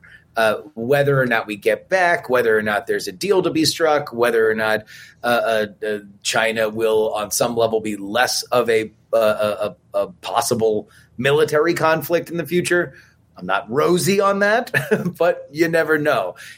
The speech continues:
In the meantime, I think you're gonna see more little things like this because the United States and China have been unable to come to a trade agreement where a lot of this stuff would otherwise be part of a large bargain, right? Like, this, this is a piecemeal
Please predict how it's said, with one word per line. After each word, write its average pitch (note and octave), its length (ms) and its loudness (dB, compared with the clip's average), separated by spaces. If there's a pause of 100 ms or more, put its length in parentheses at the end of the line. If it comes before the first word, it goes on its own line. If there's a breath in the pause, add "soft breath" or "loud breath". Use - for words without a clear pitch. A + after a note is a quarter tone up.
In D#3 200 0
the D#3+ 80 0
meantime, D#3+ 560 2
I C3+ 60 2
think C#3 200 -2
you're C#3+ 80 0
gonna C#3+ 160 2
see C#3 220 0
more C3 360 0
little B2+ 220 0
things C3 300 -4
like C#3 200 -2
this G3 200 0
because F#3+ 500 -2
the D3+ 80 0
United A#2 380 0
States A2 260 -4
and G#2+ 80 -10
China G#2+ 320 -2
have G#2 160 -2
been A2 140 -4
unable G#2+ 440 0
to - 80 -16
come G#2+ 260 -2
to G#2 260 0 (340 loud breath)
a B2+ 140 4
trade C#3 340 0
agreement A2 520 -4
where B2 220 0
a C3 120 0
lot D#3 380 0
of G#3+ 60 -2
this D#3+ 160 -2
stuff E3 280 -2 (400 soft breath)
would C#3+ 320 -2
otherwise C#3+ 720 0
be B2+ 120 -2
part B2 240 0
of G#2+ 80 -2
a A2+ 60 2
large A2 640 0
bargain, F2+ 400 -2 (340)
right? A2 420 0
Like, A2+ 300 -2
this, D3+ 160 0
this F3 220 -4
is F#3 100 -4
a F3+ 120 0
piecemeal C3 920 -4